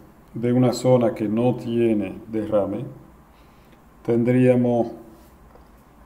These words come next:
aquí arriba, menos trece, por ejemplo, y aquí abajo, menos once. Menos trece más once nos da menos dos.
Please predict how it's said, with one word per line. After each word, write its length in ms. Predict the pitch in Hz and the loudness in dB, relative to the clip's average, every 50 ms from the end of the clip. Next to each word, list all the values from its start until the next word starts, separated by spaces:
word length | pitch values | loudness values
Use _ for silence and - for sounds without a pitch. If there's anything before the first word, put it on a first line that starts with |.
| - - - - | -20 -20 -12 -8
aquí 300 | 127 117 113 - 127 127 | -8 -8 -4 0 2 2
arriba, 680 | 123 117 113 120 120 117 117 110 104 98 95 - - - - | 2 2 2 0 0 0 0 0 0 -2 -4 -6 -10 -14 -10
menos 1040 | 110 107 107 107 110 110 110 110 110 110 107 104 104 - - - - - - - - - | -6 -4 -2 0 0 0 0 0 0 0 -2 -2 -4 -8 -12 -14 -14 -16 -18 -20 -12 -6
trece, 580 | - 123 123 120 120 113 - - 113 120 123 131 131 - - | -2 0 2 2 2 -2 -4 -6 -6 -6 -4 -6 -8 -10 -12
por 100 | - 98 | -14 -14
ejemplo, 440 | 95 98 107 113 113 110 107 107 110 - - - - - - - - - - - - - - - - | -12 -10 -8 -8 -8 -8 -10 -12 -12 -12 -14 -18 -20 -20 -20 -20 -20 -20 -20 -20 -20 -20 -20 -18 -14
y 100 | - 92 | -12 -12
aquí 240 | 92 90 - 110 | -12 -10 -6 -4
abajo, 600 | 113 120 127 143 151 143 139 139 147 156 - - - - | -4 -2 0 0 0 0 0 -2 -4 -4 -6 -10 -12 -8
menos 500 | 120 113 117 117 120 120 120 113 107 - | -6 -4 -2 -2 -2 -2 -2 -4 -6 -6
once. 380 | 110 104 95 - - - - - - - - - - - - - - - - - - - - - - - | -10 -10 -10 -12 -14 -16 -20 -20 -20 -20 -20 -20 -20 -20 -20 -20 -20 -20 -20 -20 -20 -20 -20 -20 -16 -12
Menos 540 | 117 107 110 123 131 131 131 127 131 - | -8 -4 0 2 4 4 4 4 2 0
trece 440 | - 127 127 127 123 113 - - 110 | -2 -2 0 0 0 0 -2 -6 -6
más 260 | 98 98 95 95 - | -6 -6 -8 -8 -6
once 480 | - 135 147 151 151 139 - - 135 147 - - - - - - - - - - - | -4 -2 -2 -2 -4 -4 -6 -8 -8 -8 -10 -14 -16 -20 -20 -20 -20 -20 -20 -20 -16
nos 320 | 135 101 95 90 - 95 | -14 -14 -14 -14 -12 -6
da 220 | 107 113 123 127 131 131 127 | -4 -2 -2 -2 -4 -6 -6
menos 400 | 120 113 110 107 107 104 - - | -6 -4 -4 -4 -4 -4 -6 -10
dos. 180 | 92 90 - | -12 -14 -16